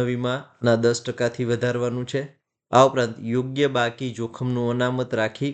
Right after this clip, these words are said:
બંને વિભાગનું મહેસૂલી ખાતું તૈયાર કરવાનું છે. તો અહીંયા આપણને વિદ્યાર્થી મિત્રો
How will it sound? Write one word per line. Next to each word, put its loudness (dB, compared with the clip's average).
બંને 2
વિભાગનું -2
મહેસૂલી -4
ખાતું -4
તૈયાર 4
કરવાનું 0
છે. -6
તો 4
અહીંયા 4
આપણને -4
વિદ્યાર્થી -2
મિત્રો -2